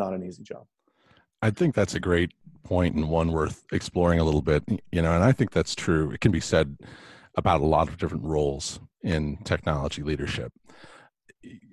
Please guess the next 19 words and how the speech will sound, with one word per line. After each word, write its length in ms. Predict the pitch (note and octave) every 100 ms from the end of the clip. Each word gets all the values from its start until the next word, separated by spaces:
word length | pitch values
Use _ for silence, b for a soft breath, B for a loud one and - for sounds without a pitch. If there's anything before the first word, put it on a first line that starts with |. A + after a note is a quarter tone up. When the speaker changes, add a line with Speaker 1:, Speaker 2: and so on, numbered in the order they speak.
| B3 -
Speaker 2:
There, 500 | A#2 G2+ F#2+ F#2 F#2+
there 360 | - G2+ F#2 E2+ - A2+
tends 280 | G2+ G2 -
to 100 | D#2+
be, 420 | E2+ E2 D#2 D#2 - - -
you 60 | F#2
know, 140 | D#2+ C#2+
this, 320 | F2 - - - _ -
um, 300 | E2 D#2+ D2+ D#2+ - - D3+ - - - _ _ -
really 300 | G2+ G#2 E2
dysfunctional 800 | E2+ D#2+ - E2 - C2+ - - -
sort 180 | -
of 80 | D2
perception 560 | - - - D2+ - C#2+ E2 -
from 580 | - - E2 C2+ - - -
the 60 | -
business 400 | F2+ F2+ E2+ -
world, 360 | C#2+ D2+ C2 - B B B
uh, 160 | - D#2